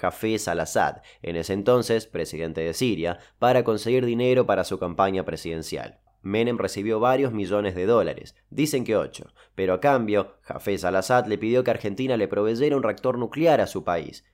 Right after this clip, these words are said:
cosa que Menem no cumplió. La misma teoría maneja el ex ministro de Economía, Domingo Cavallo, que incluso también relaciona a Yabran con todo esto.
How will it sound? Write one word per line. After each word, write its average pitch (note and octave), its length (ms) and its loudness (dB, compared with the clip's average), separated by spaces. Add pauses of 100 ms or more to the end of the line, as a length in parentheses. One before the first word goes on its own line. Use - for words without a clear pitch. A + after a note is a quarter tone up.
cosa F#2+ 280 -2
que G#2+ 120 -2
Menem G#2+ 400 -2 (100)
no F2 240 -6
cumplió. F2 480 -2 (220)
La F#2+ 240 -2
misma G#2+ 320 -2
teoría A#2+ 340 2
maneja A2+ 320 -2
el A2+ 80 0
ex C3 180 0
ministro A#2+ 360 -2
de G2+ 60 2
Economía, G#2+ 600 0
Domingo E2+ 380 -6
Cavallo, F#2 480 2 (240)
que - 80 -6
incluso C#3+ 420 -2
también C3+ 480 2
relaciona A#2+ 480 0
a G2+ 60 2
Yabran A2+ 480 2
con F2+ 260 -6
todo F#2 240 2
esto. - 400 -10